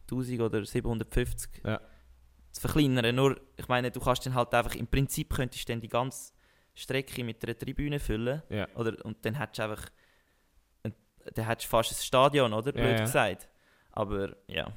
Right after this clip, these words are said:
Speaker 1: Also,
Speaker 2: Also, wir überlegen uns
Speaker 1: wir
Speaker 2: etwas.
Speaker 1: überlegen uns noch etwas.
Speaker 2: Und, äh, fisa übrigens, m-, wir kosten weniger als McKinsey und Bain, also falls ihr
Speaker 1: <laughs>
Speaker 2: Consultants braucht, wir machen das gerne.
Speaker 1: Genau,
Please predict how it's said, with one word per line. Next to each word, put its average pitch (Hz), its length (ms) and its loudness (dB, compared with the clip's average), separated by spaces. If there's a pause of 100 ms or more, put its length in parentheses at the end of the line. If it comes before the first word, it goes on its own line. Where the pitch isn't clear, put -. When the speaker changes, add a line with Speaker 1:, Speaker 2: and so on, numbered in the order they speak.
(380)
Speaker 1:
Also, 104 280 0
Speaker 2:
Also, 107 180 4
wir 104 220 8
überlegen 101 480 4
uns 90 260 2
Speaker 1:
wir 127 60 0
Speaker 2:
etwas. 135 100 6
Speaker 1:
überlegen 123 420 2
uns 120 140 -2
noch 107 80 0
etwas. - 480 -8
Speaker 2:
Und, 92 280 2
äh, 90 440 4
fisa 104 440 2
übrigens, 90 800 -2 (200)
m-, 73 160 -8 (280)
wir 95 120 4
kosten 87 320 0
weniger 85 280 2
als 85 140 2
McKinsey 85 560 2
und 82 200 0
Bain, 82 360 2
also 76 480 -2 (180)
falls 82 200 0
ihr 85 60 -2 (200)
Speaker 1:
<laughs> - 220 -6
Speaker 2:
Consultants 85 520 2
braucht, 80 520 -4 (100)
wir 78 160 -4
machen 80 260 -2
das - 160 -10
gerne. - 180 -4
Speaker 1:
Genau, 104 340 -4